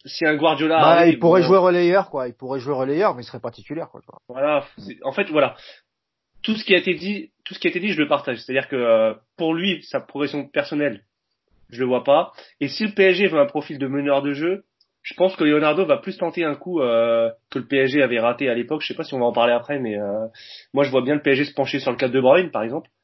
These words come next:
Speaker 1: Et pourquoi pas, si Guardiola vient, euh, essayer de le ramener dans ses bagages.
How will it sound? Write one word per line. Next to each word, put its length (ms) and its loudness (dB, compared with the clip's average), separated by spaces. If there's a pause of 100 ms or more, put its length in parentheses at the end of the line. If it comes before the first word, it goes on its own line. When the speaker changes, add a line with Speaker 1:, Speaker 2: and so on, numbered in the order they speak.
(120)
Speaker 1:
Et 60 0
pourquoi 360 -2
pas, 100 2
si 160 -8
Guardiola 420 0
vient, 280 -4 (460)
euh, 840 2
essayer 220 -4
de 40 -10
le 80 -2
ramener 200 0
dans 100 -6
ses 140 -10
bagages. 400 -4